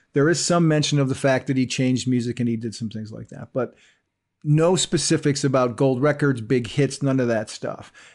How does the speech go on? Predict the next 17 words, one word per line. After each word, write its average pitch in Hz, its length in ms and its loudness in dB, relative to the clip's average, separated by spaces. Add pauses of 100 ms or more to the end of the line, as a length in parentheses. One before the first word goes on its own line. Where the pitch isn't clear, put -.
And 139 120 0
it 135 100 0
says 156 300 2
simply 165 520 0
at 127 120 0
the 135 100 -2
top 143 480 0
in 127 140 0
the 123 80 0
biggest 160 460 0
letters, 135 520 0 (640)
"Elvis 143 300 2
Aaron 156 240 2
Presley, 123 580 0 (420)
son 160 520 2
of 160 240 0
Vernon 139 600 2